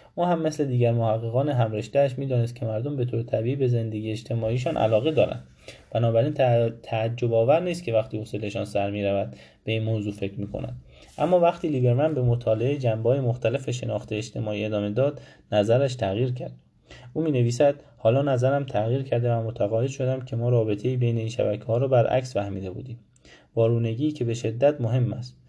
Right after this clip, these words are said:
او حالا باور دارد که ما به دنیای اجتماعی علاقه‌مندیم، چون طوری ساخته شده‌ایم که در وقت آزادمان شبکه پیش‌فرضمان را روشن می‌کنیم. به عبارت دیگر، مغز ما تفکر اجتماعی خودکار در طول توقف شناختی را آغاز می‌کند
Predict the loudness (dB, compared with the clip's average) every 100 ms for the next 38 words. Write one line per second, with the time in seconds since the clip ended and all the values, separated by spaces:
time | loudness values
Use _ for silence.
0 | -20 -14 -2 2 2 6 6 6 4 0
1 | -2 -2 -2 -2 0 0 0 -2 -2 -4
2 | -6 -4 0 0 0 -2 0 0 -2 -6
3 | -12 -20 -20 -20 -6 -4 0 2 2 2
4 | 0 0 -4 -2 -2 -2 -2 2 4 4
5 | 2 2 0 2 0 0 -4 -2 -2 -4
6 | -6 -6 -6 -4 0 0 0 -4 0 0
7 | 0 -2 -2 -2 -4 -8 -14 -16 _ _
8 | -20 -20 -4 4 6 6 2 -2 0 0
9 | 0 0 0 -2 -4 -2 -2 -2 -4 -2
10 | -2 -2 -4 -2 -2 -2 -4 -8 -4 0
11 | 2 2 0 -2 -2 2 4 2 2 -4
12 | -4 -4 0 0 0 2 4 4 4 0
13 | -2 -16 -20